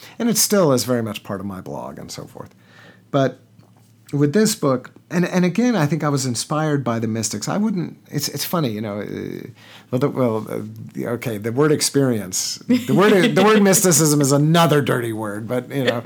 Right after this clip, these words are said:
Speaker 1: um, I've learned that if you write a book with a difficult word and you put the difficult word in the title of your book, you own that word.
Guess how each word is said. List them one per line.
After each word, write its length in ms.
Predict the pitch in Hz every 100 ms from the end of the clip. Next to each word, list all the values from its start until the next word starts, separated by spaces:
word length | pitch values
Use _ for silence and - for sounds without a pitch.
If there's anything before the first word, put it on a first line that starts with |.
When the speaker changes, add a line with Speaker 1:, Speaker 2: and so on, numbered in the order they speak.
| 123 - - -
Speaker 1:
um, 440 | 139 139 131 127 - - - -
I've 160 | 156
learned 340 | 156 196 202 170
that 60 | 151
if 100 | 175
you 100 | 147
write 280 | 160 185
a 40 | 185
book 840 | 135 - 151 131 117 165 165 - -
with 220 | 147 127
a 100 | 123
difficult 520 | 113 147 151 151 147
word 240 | 123 135 143
and 60 |
you 80 | 123
put 180 | 113 147
the 60 | 143
difficult 380 | 147 147 139
word 300 | 123 135 135
in 180 | 135 131
the 80 | 117
title 480 | 110 - 135 139 143
of 100 | 120
your 120 | 120
book, 360 | 120 127 139 - - -
you 260 | 131 139
own 280 | 139 135 127
that 240 | 110 104 -
word. 260 | 113 101